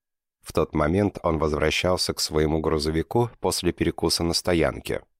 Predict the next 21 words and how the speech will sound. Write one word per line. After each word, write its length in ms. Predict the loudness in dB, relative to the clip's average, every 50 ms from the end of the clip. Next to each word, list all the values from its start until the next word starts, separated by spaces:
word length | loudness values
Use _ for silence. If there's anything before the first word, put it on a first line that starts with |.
| _ _ _ _ _ _ _ _ _ _ _ _ _ 0
Посредством 680 | 0 2 2 2 2 2 2 2 0 0 0 0 0 0
анализа 480 | 0 2 2 2 2 2 2 2 0 0
Д 120 | 2 2
Н 140 | 2 0 0
К 240 | 0 0 0 0 -2 -6 -12 -20 _
было 300 | -8 -2 2 4 4 4
установлено, 840 | 4 2 2 0 0 2 2 2 2 2 2 2 0 0 0 0 -2 -4 -10 -20 -20 -20 -14 -12
что 240 | -6 -2 0 -2
Файф 360 | 0 0 0 0 0 0 -2 -2
причастен 600 | -2 -2 0 2 2 2 0 0 0 0 0 0
к 100 | 0 0
убийствам. 680 | 0 2 2 2 2 0 -2 -2 -2 -2 -2 -2 -4 -8 -16 _ _ _ _ _ _ _ _ _ _ _ _ _ _ -2
Тем 240 | 2 4 6 6
не 100 | 6 6
менее, 480 | 6 6 6 6 6 6 4 4 2 0 -4 -4
он 180 | 0 0 0 2
признался 640 | 2 2 2 2 2 2 2 2 2 0 -2 -2
только 320 | 0 2 2 2 2 2 2
в 80 | 4
нескольких 560 | 4 4 4 2 2 0 -2 -2 -2 -2 -2 -2
преступлениях, 800 | -2 -2 -2 -2 -4 -2 0 2 4 6 6 4 4 2 0